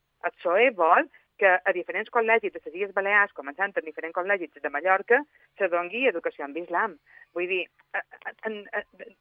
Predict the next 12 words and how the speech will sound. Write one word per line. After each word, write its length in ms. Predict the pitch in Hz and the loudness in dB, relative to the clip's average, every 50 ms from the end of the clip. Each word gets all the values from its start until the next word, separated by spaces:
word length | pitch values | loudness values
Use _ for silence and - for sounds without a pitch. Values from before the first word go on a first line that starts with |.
| _ - 208 | _ -4 -2
de 60 | 220 220 | 0 2
què 80 | 302 294 | 0 0
estem 220 | 302 330 302 285 | -2 -4 -6 -4
xerrant? 340 | 247 226 190 165 139 135 - | -4 -4 -2 -4 -4 -6 -8
Tenim 260 | - - 214 247 302 | -8 -4 -4 -2 -2
una 140 | 339 349 285 | -2 0 4
realitat 560 | 269 247 220 202 190 185 208 233 254 240 226 | 6 6 6 4 2 2 2 4 4 2 2
avui 240 | 185 185 196 208 214 | -2 -2 -2 -4 -6
en 100 | 214 220 214 | -8 -8 -8
dia, 300 | 208 202 185 170 175 208 247 _ _ _ _ _ _ _ _ _ | -8 -6 -4 -4 -6 -6 -10 _ _ _ _ _ _ _ _ _
eh, 520 | - 196 185 180 175 165 160 151 151 160 156 _ - | 0 2 2 2 2 2 0 -2 -4 -6 -10 _ -10
que, 140 | - 196 | -10 -10